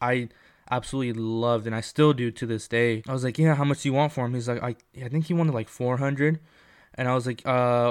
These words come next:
okay, yeah, that's, that's a, that's a really good deal." Um, I was like, "Can I try 'em on?" He's like, "Yeah, there's only one issue." I'm like, "What's that?" He's like, "One of 'em is a size ten,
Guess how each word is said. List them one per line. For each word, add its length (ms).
okay, 220
yeah, 280
that's, 320
that's 200
a, 140
that's 220
a 40
really 180
good 180
deal." 320
Um, 420
I 40
was 100
like, 80
"Can 100
I 60
try 160
'em 100
on?" 140
He's 100
like, 180
"Yeah, 140
there's 160
only 160
one 200
issue." 360
I'm 80
like, 160
"What's 220
that?" 160
He's 100
like, 160
"One 220
of 100
'em 140
is 100
a 60
size 340
ten, 460